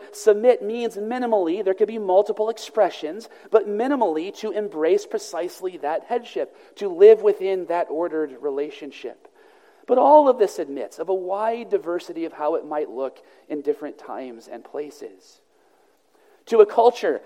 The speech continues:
that would use ordered relations to abuse, Paul overturns cultural expressions time and again. His call to the pater familias of Roman culture was the exact opposite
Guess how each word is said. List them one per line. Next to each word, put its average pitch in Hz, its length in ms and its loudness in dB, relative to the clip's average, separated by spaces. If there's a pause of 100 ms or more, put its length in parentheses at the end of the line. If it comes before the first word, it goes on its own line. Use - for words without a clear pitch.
(220)
that 180 160 6
would 196 160 6
use 226 400 -2
ordered 202 280 6
relations 202 600 0
to 208 180 -2
abuse, 233 680 -4 (300)
Paul 233 420 8
overturns 240 920 0
cultural 226 420 0
expressions 214 600 -2
time 233 400 -10
and 226 100 -8
again. 202 400 -2 (300)
His 233 240 0
call 240 380 6
to 233 100 -4
the 208 80 4
pater 220 540 0
familias 240 720 -2
of 170 140 0
Roman 208 320 2
culture 226 500 -4 (200)
was 208 200 2
the 214 80 -6
exact 220 340 4 (100)
opposite 226 640 0